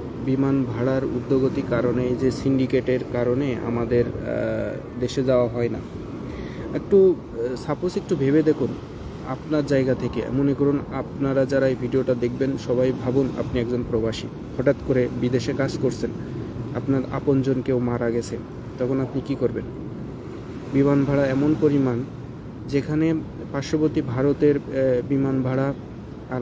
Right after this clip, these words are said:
আমাদের বিমান ভাড়া যদি আপনারা কম্পেয়ার, তুলনা করেন, তাহলে দেখা যায় যে ওদের থেকে আমাদের ডাবল। কেন?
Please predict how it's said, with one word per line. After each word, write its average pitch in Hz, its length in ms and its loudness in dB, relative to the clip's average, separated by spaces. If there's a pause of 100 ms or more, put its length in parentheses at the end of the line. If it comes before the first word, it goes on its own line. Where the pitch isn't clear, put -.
আমাদের 135 360 2
বিমান 131 340 2
ভাড়া 127 200 2
যদি 135 280 0
আপনারা 131 280 -2 (100)
কম্পেয়ার, 135 360 2 (100)
তুলনা 143 320 4
করেন, 117 220 -2 (1040)
তাহলে 135 380 4
দেখা 127 240 2
যায় 135 180 2
যে 123 200 0 (580)
ওদের 139 240 4 (100)
থেকে 165 180 -4
আমাদের 127 420 0
ডাবল। 123 300 2 (680)
কেন? 139 200 2